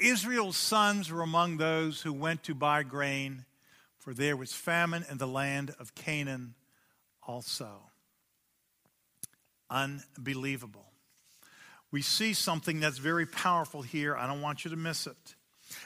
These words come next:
Jacob doesn't send Benjamin. Why? Because he was afraid that harm might come to him.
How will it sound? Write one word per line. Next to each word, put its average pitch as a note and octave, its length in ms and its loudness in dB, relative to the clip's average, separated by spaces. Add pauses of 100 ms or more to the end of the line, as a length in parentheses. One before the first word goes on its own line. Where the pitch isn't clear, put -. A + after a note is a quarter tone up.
Jacob G#3+ 480 6
doesn't F#3+ 320 4
send G#3+ 540 4
Benjamin. E3 580 4
Why? D#3 480 6 (460)
Because B3 260 8
he C4+ 100 6
was B3+ 220 4
afraid F#3+ 1040 6 (280)
that G#3 280 8
harm F#3 720 6 (180)
might A#3 280 8
come D#4+ 300 8
to C4+ 60 6
him. F3+ 300 2